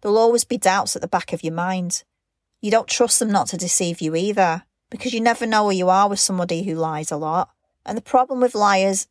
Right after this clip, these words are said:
is that they don't always have the best memory for what they have or haven't said.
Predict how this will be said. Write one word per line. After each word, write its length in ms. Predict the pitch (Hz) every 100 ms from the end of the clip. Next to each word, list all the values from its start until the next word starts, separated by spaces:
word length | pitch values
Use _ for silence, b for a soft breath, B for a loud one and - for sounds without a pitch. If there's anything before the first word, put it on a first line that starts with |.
| _
is 140 | 202 196
that 120 | -
they 100 | 190
don't 340 | 196 190 196
always 260 | 185 185 175
have 380 | - 170 151 -
the 80 |
best 320 | 180 185 - 202
memory 600 | 190 185 180 180 180 -
for 160 | - 180
what 180 | 175
they 140 | 175 190
have 400 | 202 170 170 -
or 140 | 165
haven't 360 | - 160 - -
said. 400 | - 156 147